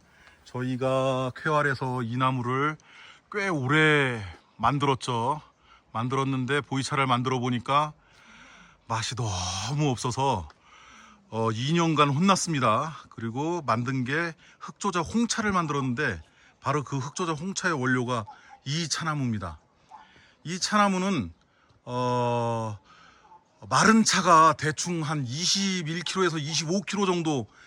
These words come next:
생산되는 나무입니다. 지금 차화가 십이월에 쫙 이렇게 있는데, 아,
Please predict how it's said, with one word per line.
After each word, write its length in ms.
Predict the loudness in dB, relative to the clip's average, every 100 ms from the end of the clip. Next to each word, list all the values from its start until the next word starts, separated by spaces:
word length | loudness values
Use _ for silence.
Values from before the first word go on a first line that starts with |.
| -18
생산되는 840 | -6 -2 2 2 4 2 2 0 2
나무입니다. 580 | 2 2 2 -2 -6 -12 _ _ _ _ -20 _
지금 260 | -12 -10 -8
차화가 760 | -6 -6 0 2 4 2 0 -4 _ _ _ _
십이월에 640 | -10 -8 -6 -4 -2 -2 -4
쫙 140 | -12 -16 -14 -14 -14 -12 -10 -6
이렇게 600 | -6 -6 -8 -8 -6 -8 -12 _ _ _ -8
있는데, 640 | -4 -4 -4 -4 -4 -6 -8 -14 _ _ _ _ _ _ _ _ _
아, 460 | -14 -12 -12 -14